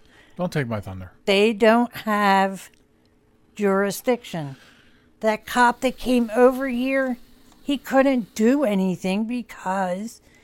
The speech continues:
Speaker 2: he does not have jurisdiction.
Speaker 1: Well, I, uh, I have come to a conclusion that in, at least in the community that we live in, at the very least, this community,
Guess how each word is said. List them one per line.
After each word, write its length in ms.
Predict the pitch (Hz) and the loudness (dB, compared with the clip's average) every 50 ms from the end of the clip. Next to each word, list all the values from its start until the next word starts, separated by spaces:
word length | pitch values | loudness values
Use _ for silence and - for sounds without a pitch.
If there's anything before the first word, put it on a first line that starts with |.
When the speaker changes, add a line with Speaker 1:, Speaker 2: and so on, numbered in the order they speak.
| _ _ _ | _ _ _
Speaker 2:
he 260 | _ - 262 254 208 - - | _ -6 -6 -6 -6 -6 -2
does 340 | - 196 196 202 208 202 214 | 2 4 4 4 4 2 0
not 240 | 240 226 220 214 | 0 0 0 -2
have 480 | 185 170 175 185 180 180 175 180 190 180 | -4 -2 0 0 2 2 2 0 0 -2
jurisdiction. 880 | 165 - 180 175 175 180 175 165 - - - 160 147 - - - - 165 - - _ - | -4 -6 -4 -2 -2 -2 -2 -4 -6 -8 -12 -12 -12 -14 -18 -20 -20 -20 -20 -10 _ 6
Speaker 1:
Well, 340 | 156 170 175 170 165 165 - | 8 10 12 10 10 8 6
I, 360 | - 160 156 160 160 160 160 - - | 6 8 8 8 8 6 2 -2 -6
uh, 260 | 156 131 107 135 139 127 - - - - - - - - - - - - - - - - - - - - - _ - - - - - - - | -8 -8 -8 -8 -8 -6 -6 -6 -6 -8 -10 -14 -18 -20 -20 -18 -16 -16 -16 -16 -18 -20 -20 -20 -20 -20 -20 _ -20 -20 -20 -20 -20 -6 2
I 120 | - 165 165 | 4 6 6
have 140 | 170 151 - | 6 4 2
come 220 | - 220 233 233 | 2 4 4 4
to 120 | 233 233 202 | 4 4 4
a 60 | 170 | 2
conclusion 640 | - 165 147 - - 127 117 107 92 104 92 - _ _ - - - - - - - - - - - - - - _ - _ _ _ _ _ _ _ _ _ _ - | 2 -2 -6 -4 -4 -4 -4 -4 -6 -10 -16 -18 _ _ -20 -20 -20 -20 -20 -18 -18 -18 -20 -20 -20 -20 -20 -20 _ -20 _ _ _ _ _ _ _ _ _ _ 0
that 200 | - 151 151 151 | 4 6 6 6
in, 300 | 151 151 147 147 143 147 160 | 6 4 2 0 -2 0 2
at 160 | 160 147 151 | 2 4 4
least 440 | 156 170 202 247 269 254 - - - | 4 4 4 4 2 2 0 0 0
in 120 | 180 165 | 0 0
the 80 | 151 139 | 0 -2
community 720 | - - 143 143 147 165 185 196 202 202 196 202 208 202 | -2 -2 0 2 2 4 4 4 4 4 4 4 2 2
that 160 | 165 131 127 | 2 2 0
we 320 | 123 120 127 143 160 180 180 | -2 -2 0 2 4 4 4
live 440 | 165 156 147 147 156 160 151 120 110 | 2 2 4 6 6 6 6 4 0
in, 320 | 107 92 85 87 95 - - - - - - - - _ _ _ _ _ _ _ _ _ _ _ - | -4 -4 -6 -12 -14 -18 -20 -20 -20 -20 -20 -20 -20 _ _ _ _ _ _ _ _ _ _ _ -6
at 300 | 139 131 123 110 - 127 | -2 -2 -2 -2 -2 -2
the 180 | 127 123 120 | 0 2 2
very 560 | 120 120 120 117 120 127 165 190 214 214 214 202 | 2 2 0 0 2 4 6 8 8 8 6 6
least, 420 | 190 190 170 135 110 - - - | 6 6 4 4 2 -4 -8 -4
this 180 | 143 147 143 - | -2 -2 -2 -4
community, 640 | - - 151 147 147 143 131 113 95 95 117 | -4 -4 -2 0 0 0 0 -2 -4 -6 -14